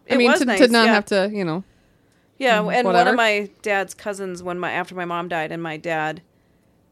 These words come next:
Speaker 2: moved, um, one of my dad's cousins bought the property,
Speaker 1: Oh,
Speaker 2: and
Speaker 1: that's
Speaker 2: so,
Speaker 1: nice.
Speaker 2: yeah, so it's
Speaker 1: Still in the family kind of
Speaker 2: yeah,
Speaker 1: thing?
Speaker 2: yeah, well,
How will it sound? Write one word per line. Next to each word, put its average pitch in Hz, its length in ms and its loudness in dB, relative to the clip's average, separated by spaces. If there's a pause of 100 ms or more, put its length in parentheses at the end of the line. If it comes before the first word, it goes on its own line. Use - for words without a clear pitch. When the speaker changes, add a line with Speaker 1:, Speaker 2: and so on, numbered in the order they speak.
(140)
Speaker 2:
moved, 196 720 -4 (520)
um, 175 200 -6
one 180 100 -4
of 180 60 -6
my 175 140 -4
dad's 160 360 -6
cousins 170 520 -12
bought 160 260 -12 (200)
the - 80 -18
property, 165 460 -12
Speaker 1:
Oh, 370 240 6
Speaker 2:
and 226 80 2
Speaker 1:
that's 392 100 0
Speaker 2:
so, 370 80 -2
Speaker 1:
nice. 208 340 -2 (180)
Speaker 2:
yeah, 175 200 -2
so 214 300 -6
it's - 320 -12 (360)
Speaker 1:
Still 190 280 2
in 175 100 2
the 160 60 -2
family 165 440 2
kind 185 280 0
of 180 60 2
Speaker 2:
yeah, 285 100 4
Speaker 1:
thing? 185 200 0 (120)
Speaker 2:
yeah, 247 100 -6
well, 226 180 0